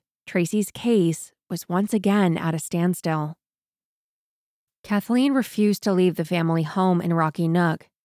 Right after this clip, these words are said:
saying, "This is where Tracy lives. I still think she might come through that door any moment now. I guess that's what keeps me going." Tracy's siblings felt as though the family remained in the eighties,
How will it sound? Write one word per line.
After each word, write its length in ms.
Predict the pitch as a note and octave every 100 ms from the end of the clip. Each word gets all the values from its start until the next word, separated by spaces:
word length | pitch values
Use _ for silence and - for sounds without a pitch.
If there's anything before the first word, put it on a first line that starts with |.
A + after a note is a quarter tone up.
| _
saying, 580 | - E3+ E3 E3 E3 - _ _ -
"This 420 | A3 G3 E3+ -
is 180 | F#3 E3+
where 180 | F3+ G3
Tracy 540 | - - G3+ G3 F#3+
lives. 500 | F3 F3 D#3+ D#3+ - - _ -
I 200 | F3 E3+
still 320 | - G3+ G3
think 240 | G3+ F#3+
she 140 | - F#3
might 220 | F#3 F#3+
come 220 | - F3+
through 240 | E3 G3+ G3
that 180 | F3+
door 380 | F3 G3+ F#3+ E3
any 220 | E3+ F3+
moment 340 | F#3 F#3 G3 F3+
now. 320 | D#3+ D#3 D3+ - _ _
I 80 | F3+
guess 220 | F3 E3+
that's 280 | F#3+ F#3 -
what 120 | F3
keeps 300 | - F#3+ -
me 100 | F#3
going." 480 | E3+ F3+ E3 D#3+ E3 _ _ _ _ _ _ -
Tracy's 380 | G3 E3+ F3 -
siblings 640 | G3+ F#3 F3 E3 D#3+ -
felt 260 | G3+ G3+ A#3+
as 120 | G#3
though 140 | A#3
the 100 | G3+
family 420 | - G3 G#3 G3+
remained 460 | D#3+ E3+ E3+ F3 G#3
in 60 | F#3+
the 140 | F3+
eighties, 540 | F3 F#3 D#3+ - -